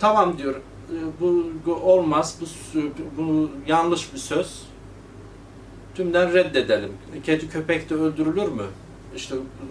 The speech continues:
onlar da, e, şey, e, Kur'an'da bir ümmet diye bahsediliyor." Ya kardeşim, biraz düşün. Sen kuş gribi nedeniyle bir dönem Türkiye'de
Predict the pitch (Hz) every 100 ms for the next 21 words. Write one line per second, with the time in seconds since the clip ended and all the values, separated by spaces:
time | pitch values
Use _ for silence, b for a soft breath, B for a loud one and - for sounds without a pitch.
0 | 139 139 135 135 135 131 156 165 165 156
1 | 143 143 139 - - - - - - 131
2 | 127 123 - 117 120 127 - - - 120
3 | - - - - - - - - 156 143
4 | 135 139 147 151 143 135 131 104 120 117
5 | 117 - 113 101 78 76 - - 131 135
6 | - 175 180 151 120 120 175 185 - 156
7 | - - - - - - - - - -
8 | - - - - - - - - 151 156
9 | - 220 - 160 147 151 151 147 151 151
10 | 143 135 131 165 156 147 139 135 - 156
11 | - 135 127 127 120